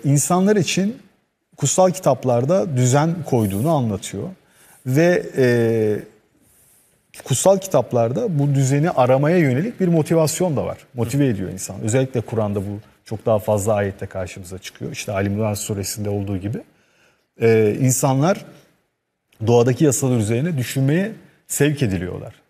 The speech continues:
Böyle bir teşvik var. Neden? Mesela Çin'de belirli buluşlar var, matbaa var, kısmen işte barut var. Ama dikkat, pusula var. Ama dikkat ederseniz bu bir bilimsel devrime dönüşmüyor.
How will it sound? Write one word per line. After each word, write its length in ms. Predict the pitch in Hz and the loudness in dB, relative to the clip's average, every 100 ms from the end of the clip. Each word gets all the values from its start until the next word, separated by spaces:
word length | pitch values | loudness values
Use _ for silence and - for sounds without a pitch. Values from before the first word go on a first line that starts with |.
| - | -6
Böyle 220 | 104 107 | -2 -2
bir 60 | |
teşvik 520 | 127 120 98 - 117 - | -2 -2 -4 -6 -10 -12
var. 120 | - _ _ _ _ _ 123 | -14 _ _ _ _ _ 0
Neden? 380 | 131 170 175 - | 2 2 2 -4
Mesela 260 | 135 120 117 | -4 0 -2
Çin'de 680 | - - 165 170 175 175 - | 0 2 4 4 4 2 0
belirli 460 | 135 143 160 170 156 | 0 4 4 4 4
buluşlar 420 | 151 139 - 143 | 2 0 2 2
var, 260 | 131 117 113 - | 4 0 -2 -6
matbaa 540 | 127 123 - 127 123 | -4 -4 2 2 4
var, 200 | 117 120 143 - | 2 0 -2 -16
kısmen 420 | - 127 - 123 120 | -4 -2 -2 -4 -2
işte 320 | - 123 107 | -2 0 4
barut 360 | 120 123 - | 4 4 -2
var. 300 | 120 123 120 - - _ _ _ _ _ | 2 2 0 -10 -20 _ _ _ _ _
Ama 220 | 143 156 | 0 2
dikkat, 280 | 151 - 165 | 2 0 -2
pusula 380 | - 131 139 123 | 0 -2 2 2
var. 160 | 139 214 | 0 -2
Ama 180 | 143 151 | 0 2
dikkat 260 | 151 185 185 | 2 2 4
ederseniz 500 | 196 180 - 220 156 | 6 4 2 0 2
bu 120 | 170 | 4
bir 160 | 196 156 | 4 4
bilimsel 480 | 160 160 190 185 | 4 2 2 2
devrime 360 | 160 156 160 190 | 4 4 2 0
dönüşmüyor. 460 | 160 147 - 104 | 0 -2 -6 -14